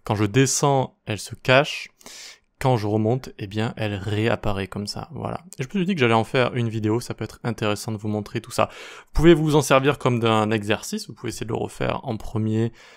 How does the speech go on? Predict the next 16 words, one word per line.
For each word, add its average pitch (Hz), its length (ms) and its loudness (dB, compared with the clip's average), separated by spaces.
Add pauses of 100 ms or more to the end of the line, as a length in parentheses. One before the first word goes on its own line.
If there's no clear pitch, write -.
(240)
euh, 98 140 -2
de 107 100 2
votre 107 240 0
côté, 120 320 -4 (100)
tout - 60 -20
simplement. 110 460 -4 (420)
Et, 117 200 4
euh, 98 220 4
et 110 80 -2
voilà, 98 200 0
on 123 40 -2
va 98 80 -4
faire - 160 -8
tout - 80 -12
ça - 240 -4
ensemble. 123 460 0